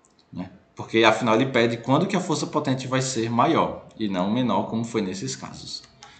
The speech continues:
Daí vem a pinça. Aqui vai ser o, o ponto de apoio, né? O ponto fixo. A gente aplica a força aqui, ó, e a força de resistência é nesse canto. Na pinça,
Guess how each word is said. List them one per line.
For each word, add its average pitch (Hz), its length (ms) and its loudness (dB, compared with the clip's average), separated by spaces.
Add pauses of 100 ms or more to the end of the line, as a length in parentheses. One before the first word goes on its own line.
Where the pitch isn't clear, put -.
(520)
Daí 131 160 8
vem 160 140 4
a 240 100 4
pinça. - 680 4 (520)
Aqui 107 280 2
vai 190 140 6
ser 160 300 8
o, 120 460 6
o 104 100 -4
ponto 117 240 0
de 120 80 2
apoio, 160 340 4
né? 139 80 4
O 135 120 2
ponto 120 260 -2
fixo. 123 680 -2 (600)
A 110 100 0
gente 202 280 6
aplica 180 320 4
a - 20 4
força 220 460 4
aqui, 226 360 4
ó, 107 320 8
e 123 80 2
a 123 60 6
força 135 340 -2
de 127 100 0
resistência 127 760 -2
é 117 80 -2
nesse 104 280 0
canto. 85 280 -8 (800)
Na 226 160 10
pinça, 254 720 6